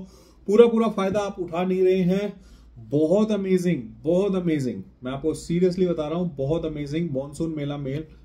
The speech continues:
अ, मेला सेल है। अभी ये last, अ, अभी monsoon खत्म होने वाला है, अ, सावन खत्म होने वाला है, Last Saturday Sunday है, पूरा का पूरा फायदा उठाएं दोस्तों। वन बी एच के मोहन गार्डन में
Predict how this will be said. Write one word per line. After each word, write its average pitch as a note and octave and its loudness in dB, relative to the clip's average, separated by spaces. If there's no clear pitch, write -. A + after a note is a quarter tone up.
अ, B2 0
मेला C#3 0
सेल D3+ 0
है। B2+ -2
अभी D3 -4
ये C3 2
last, C3+ -2
अ, - -12
अभी A#2+ -4
monsoon B2+ -6
खत्म C3 -6
होने B2+ -2
वाला A#2+ -4
है, - -10
अ, B2 -10
सावन A#2 -6
खत्म B2 -4
होने B2 -2
वाला A#2 -4
है, C#3+ -8
Last D#3+ -2
Saturday D#3 2
Sunday D3+ -4
है, E3+ -6
पूरा E3 -6
का F#3 -8
पूरा E3 -4
फायदा B2+ -4
उठाएं C3 -4
दोस्तों। E3 -2
वन G#3+ -2
बी A3+ 4
एच G#3+ 4
के A3+ 2
मोहन F3 2
गार्डन D#3+ 2
में A#2 2